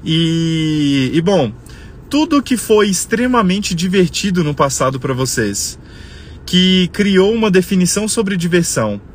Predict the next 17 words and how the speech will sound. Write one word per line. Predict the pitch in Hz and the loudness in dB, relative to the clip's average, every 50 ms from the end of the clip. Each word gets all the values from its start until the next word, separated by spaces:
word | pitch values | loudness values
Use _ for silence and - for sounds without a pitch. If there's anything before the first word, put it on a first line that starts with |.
| - - - - - - - - - | -20 -20 -20 -20 -20 -20 -20 -10 -4
e | 160 160 165 170 170 175 170 170 170 170 | -2 0 2 2 2 2 2 2 2 2
impede | 165 170 170 - 185 175 208 196 220 196 | 2 0 0 2 0 0 0 -2 -6 -6
que | 208 | -4
vocês | 190 196 185 180 - 190 185 175 - - - - - | -2 -2 0 0 0 0 0 0 -2 -4 -6 -8 -10
se | - - - 196 185 | -10 -6 -4 -4 -2
divirtam | 180 196 170 151 185 196 180 175 180 160 151 | -2 -4 -2 0 0 0 0 0 -2 -4 -4
com | 127 - 190 202 | -4 -2 -2 -2
absolutamente | 208 180 - - 214 208 185 - 208 185 170 175 185 - - - | -2 -2 -2 -2 -2 -2 0 -2 -2 0 0 0 -2 -4 -4 -4
toda | 208 214 214 | -2 -2 -2
e | 247 | -2
qualquer | - 220 214 202 180 214 202 170 | -2 -2 -2 -2 -2 -4 -6 -6
coisa | - - - 143 156 185 190 160 156 135 | -8 -8 -6 0 0 0 0 2 0 0
hoje, | 117 117 135 156 165 160 135 117 104 98 - - - - - - - - - - - - | 2 2 2 2 2 0 0 -4 -8 -10 -12 -14 -20 -20 -20 -20 -20 -20 -20 -20 -18 -8
vamos | - 135 180 226 262 254 | -2 0 0 0 0 -2
destruir | 240 240 - - 196 170 160 165 | -2 -4 -4 -4 -2 0 0 0
e | 160 | 0
descriar? | 147 - - - 143 120 117 123 139 170 180 | -2 -6 -6 -2 0 0 2 2 0 -2 -4